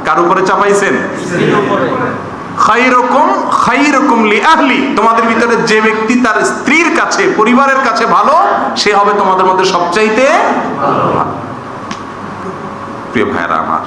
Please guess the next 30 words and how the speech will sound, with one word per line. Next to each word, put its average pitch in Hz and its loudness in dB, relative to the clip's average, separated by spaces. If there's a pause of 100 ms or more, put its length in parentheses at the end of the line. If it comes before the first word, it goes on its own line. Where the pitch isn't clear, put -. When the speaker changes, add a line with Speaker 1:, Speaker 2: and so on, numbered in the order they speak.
(1300)
Speaker 1:
সিরিয়াসলি 123 0
বলছি, - -4 (1800)
আপনার 185 0
পরিবারের 175 2
সদস্য 175 0
শুধু 175 0
স্ত্রী - -2
না, 87 -2 (420)
আপনার 110 -2
মা, 87 0
আপনার 107 -2 (120)
বোন, 92 0
আপনার 98 -2
ভাই, 90 -2
আপনার 92 -6 (120)
সন্তান, 92 -4 (560)
তারা 147 0
যখন 151 0
আপনাকে 123 -2
মন 110 0
থেকে - -2
বলবে 98 0
যে 95 0
আসলে 131 -2
তার 113 0
মতো 120 0
ধৈর্যশীল, 120 0 (280)
তার 151 0
মতো 147 0
ভদ্র, 127 0